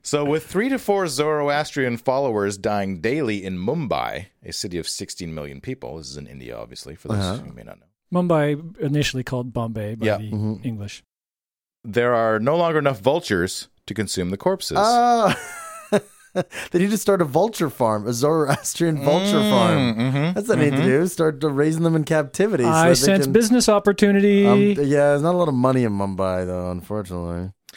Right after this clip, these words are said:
Speaker 1: Bodies are now left to decompose coated with lime. This causes complaints about the smell and is a problem for the religious, since the soul is supposed to be carried away by vultures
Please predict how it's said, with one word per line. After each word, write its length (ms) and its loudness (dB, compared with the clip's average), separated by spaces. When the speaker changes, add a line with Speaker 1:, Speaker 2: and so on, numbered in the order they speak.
Speaker 1:
Bodies 440 0
are 160 2
now 380 2
left 360 0
to 100 -4
decompose 720 -2
coated 340 -4
with 160 -8
lime. 600 -2
This 200 -6
causes 400 -6
complaints 500 -6
about 220 -4
the 80 -20
smell 500 0
and 120 -6
is 100 -4
a 60 -8
problem 400 -2
for 120 -8
the 120 -2
religious, 480 -2
since 240 -8
the 100 -12
soul 540 -2
is 100 -4
supposed 600 -2
to 60 -4
be 160 -2
carried 280 0
away 240 2
by 220 0
vultures 500 -4